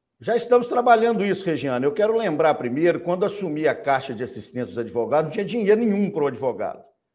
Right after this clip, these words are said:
É, tudo era panfletário, nepotismo, contratações de parentes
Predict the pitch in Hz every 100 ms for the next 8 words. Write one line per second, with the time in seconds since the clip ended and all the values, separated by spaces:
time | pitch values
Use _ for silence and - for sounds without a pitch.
0 | _ 120 131 131 226 196 196 185 - 185
1 | 185 160 135 - 185 208 196 170 180 151
2 | 147 - 190 214 151 202 202 - _ _
3 | 156 156 185 180 151 - 175 139 - 131
4 | 131 202 214 202 -